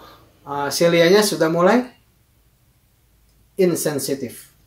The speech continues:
kurang sensitif, makanya kan nggak batuk. Kalau yang udah biasa merokok tidak batuk, tapi akibatnya kuman-kuman juga yang masuk menjadi tidak terusir melalui batuk,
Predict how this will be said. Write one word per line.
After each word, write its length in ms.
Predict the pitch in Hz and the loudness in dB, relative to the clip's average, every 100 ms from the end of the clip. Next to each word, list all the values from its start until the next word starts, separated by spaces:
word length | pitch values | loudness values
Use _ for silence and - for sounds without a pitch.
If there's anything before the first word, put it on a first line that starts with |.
| _ | _
kurang 240 | 147 156 151 | -6 -4 -4
sensitif, 640 | 151 139 151 196 220 - 147 | -6 -6 0 2 2 0 -10
makanya 320 | 131 147 202 | -6 -4 0
kan 80 | 202 | 0
nggak 160 | 143 | 2
batuk. 320 | 135 180 208 - | 2 2 0 -4
Kalau 160 | 151 | -4
yang 80 | 151 | -2
udah 160 | 143 139 | -2 0
biasa 240 | 139 151 | 0 0
merokok 400 | 143 139 135 175 | -2 -2 -2 -4
tidak 160 | 143 135 | -2 -2
batuk, 320 | 127 160 208 | -2 -4 -2
tapi 400 | 175 165 254 214 | -2 0 -2 -2
akibatnya 720 | 139 156 139 139 220 247 226 - - _ _ _ _ | -4 -4 -2 -4 -4 -6 -8 -16 -20 _ _ _ _
kuman-kuman 640 | 170 165 160 160 160 160 | -2 -2 -2 -2 -2 -4
juga 240 | 143 214 | -4 -2
yang 80 | 214 | 0
masuk 320 | 175 147 247 | -2 -2 -4
menjadi 800 | 214 160 139 139 143 143 143 - _ _ _ _ _ _ _ _ _ _ | -4 -4 2 2 2 -6 -6 -12 _ _ _ _ _ _ _ _ _ _
tidak 240 | 190 185 | 0 0
terusir 480 | 175 196 - 196 190 - - - | 0 -2 6 6 6 -2 -14 -4
melalui 320 | 156 156 156 | -2 0 0
batuk, 400 | 139 135 - | -2 -4 -8